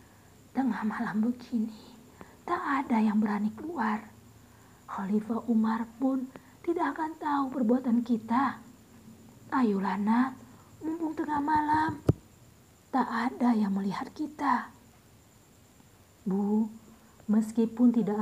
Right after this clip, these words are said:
ada seorang pun yang melihat dan mengetahui kita mencampur susu dengan air, tapi Allah tetap melihat.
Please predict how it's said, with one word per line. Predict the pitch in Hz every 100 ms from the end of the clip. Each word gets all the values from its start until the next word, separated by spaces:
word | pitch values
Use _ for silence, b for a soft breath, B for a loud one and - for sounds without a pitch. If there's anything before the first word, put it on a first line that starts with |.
| 196
ada | 208
seorang | - 208 220 214 214
pun | 247 214
yang | 196
melihat | 190 185 180 165 196 - B B
dan | - 247
mengetahui | 240 233 233 220 226 240
kita | 247 247 262 220
mencampur | 196 202 - 196
susu | - 240 240 247
dengan | 196 196 220
air, | 190 196 196 - B B B B B
tapi | - 262 330
Allah | 320 262 262
tetap | 277 277 277
melihat. | 285 285 285 - 277